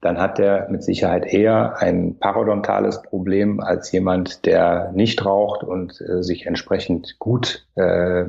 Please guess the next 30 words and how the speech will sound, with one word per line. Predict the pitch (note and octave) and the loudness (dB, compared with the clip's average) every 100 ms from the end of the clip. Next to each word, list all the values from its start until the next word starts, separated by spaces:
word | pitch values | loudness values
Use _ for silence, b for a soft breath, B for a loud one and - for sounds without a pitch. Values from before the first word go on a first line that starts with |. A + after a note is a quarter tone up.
| F#2 F#2 | -4 -2
ernährt, | - F#2 F2+ A2 A#2+ - B B B - | 0 4 6 4 2 -4 B B B 0
äh, | F2+ | 0
und | F2 F2+ | 0 0
auf | F2+ - | -2 0
eine | F2 | 0
gute | G#2 A#2 G2+ | 2 2 2
Gesundheit | F#2 F2 F#2+ F#2+ F2 | 2 0 -2 -2 -2
achtet. | - F2 - - - _ | 0 -2 -4 -8 -12 _
Ja, | E2 G#2 | -2 0
oder | G2 E2+ | 2 0
als | E2+ - | -2 -2
anderes | F2+ G2+ G2 G2+ | 0 2 0 -2
Beispiel, | - G2 G2 G2+ G2+ G2+ B B B B | 2 2 2 2 0 -2 B B B B
wenn | F#2 | 0
ich | F#2 F2+ | 0 2
jemanden | G2 F#2+ F2+ F2 | 2 2 2 0
habe, | F2 F#2+ G2 G2 | 0 2 2 2
der | F#2 F2+ F2 E2+ | 2 2 2 0
hundertfünfzig | G2+ G2+ F#2 G#2 G2+ - F#2 | -2 -2 0 0 -2 -2 -4
Kilo | - A#2+ B2 A2 | 2 2 4 2
wiegt | A#2 C3+ - - | 2 2 0 -6
und | G2+ F#2+ - G#2 | -2 -4 -2 -2
Mühe | A2 A2 | 2 2
hat, | G2 E2+ | 2 -2
auf | - F#2 - | 0 -2 0
den, | E2+ F2 F2 | 0 0 -4
äh, | - F2 E2+ E2 | 0 2 2 0
Stuhl | - - E3 | 0 2 2
zu | D3+ - | 2 0
klettern, | G2 F2+ A#2+ C#3 D3+ B | 0 2 2 2 0 B